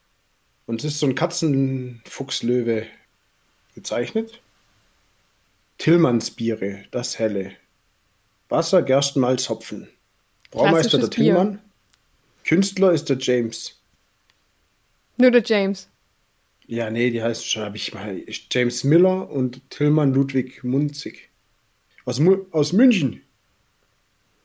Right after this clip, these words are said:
Speaker 2: Und wie,
Speaker 1: Ja.
Speaker 2: wie, wie ist so vom, vom Geschmack, wird da irgendwas
Speaker 1: Aber,
Speaker 2: beschrieben?
Speaker 1: also,
Speaker 2: Kannst du irgendwas, ähm,
Speaker 1: nee, da steht gar nichts.
Speaker 2: schmecken?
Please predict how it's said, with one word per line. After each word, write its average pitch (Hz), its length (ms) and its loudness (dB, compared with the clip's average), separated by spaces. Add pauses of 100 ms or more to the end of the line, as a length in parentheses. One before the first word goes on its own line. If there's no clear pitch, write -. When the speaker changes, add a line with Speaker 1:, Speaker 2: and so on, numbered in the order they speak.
(920)
Speaker 2:
Und 269 240 2
wie, 123 60 0
Speaker 1:
Ja. 143 260 2
Speaker 2:
wie, 208 200 -4
wie 240 100 0
ist 262 120 -6
so 262 100 0
vom, 254 360 2
vom 240 180 -2
Geschmack, 254 380 2
wird 269 120 0
da 254 60 4
irgendwas 254 220 4
Speaker 1:
Aber, - 60 -8
Speaker 2:
beschrieben? 262 440 2
Speaker 1:
also, 403 200 2
Speaker 2:
Kannst 269 220 0
du 247 60 -2
irgendwas, 254 460 0
ähm, 220 260 0
Speaker 1:
nee, 135 200 4
da 127 100 2
steht 139 260 -2
gar 185 180 2
nichts. - 400 -2
Speaker 2:
schmecken? 139 80 -4